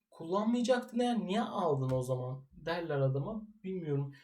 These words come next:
Ben gerçekten hiç memnun değilim Rhea Ripley'in sürecine.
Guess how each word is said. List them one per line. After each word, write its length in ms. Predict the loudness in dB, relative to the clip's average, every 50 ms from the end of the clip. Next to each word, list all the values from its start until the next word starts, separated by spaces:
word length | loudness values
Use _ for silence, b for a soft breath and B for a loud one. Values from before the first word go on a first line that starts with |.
| B B B _ _ _ _ _ _ _ _ _ _
Ben 180 | -2 0 2 2
gerçekten 300 | 2 2 2 0 -4 -6
hiç 300 | -6 -6 -6 -6 -4 -4
memnun 280 | -2 -2 0 2 2 4
değilim 220 | 2 2 0 0
Rhea 160 | 0 0 0
Ripley'in 280 | 0 -2 -2 -2 -4 -4
sürecine. 400 | -2 -2 -2 -2 -2 -2 -2